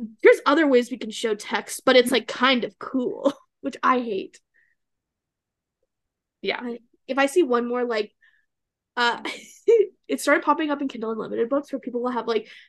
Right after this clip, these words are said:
Speaker 1: the text bubbles when they're texting each other. And I'm like,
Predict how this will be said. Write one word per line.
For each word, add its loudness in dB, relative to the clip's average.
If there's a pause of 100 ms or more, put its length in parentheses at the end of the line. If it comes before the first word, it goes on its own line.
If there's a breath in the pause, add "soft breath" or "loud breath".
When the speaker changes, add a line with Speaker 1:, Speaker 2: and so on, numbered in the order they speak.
(100)
Speaker 1:
the 6
text -10
bubbles -6 (440 soft breath)
when -2
they're 2
texting -12
each -8
other. -4 (480 soft breath)
And -2
I'm 0
like, 0